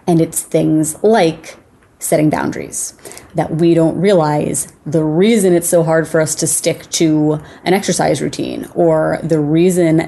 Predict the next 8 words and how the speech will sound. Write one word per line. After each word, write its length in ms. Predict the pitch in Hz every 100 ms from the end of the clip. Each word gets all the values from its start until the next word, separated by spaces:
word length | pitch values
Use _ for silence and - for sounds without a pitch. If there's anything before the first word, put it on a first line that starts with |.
| 165
that 320 | 151 151 -
we're 200 | 160 160
so 720 | 151 - 156 156 160 156 156 156 - -
ravenous 680 | 160 170 170 170 160 147 -
and 260 | 165 160
cranky 600 | - 170 208 156 147 170 180 -
come 600 | - 156 151 156 151 - -
evening 600 | 262 196 131 123 180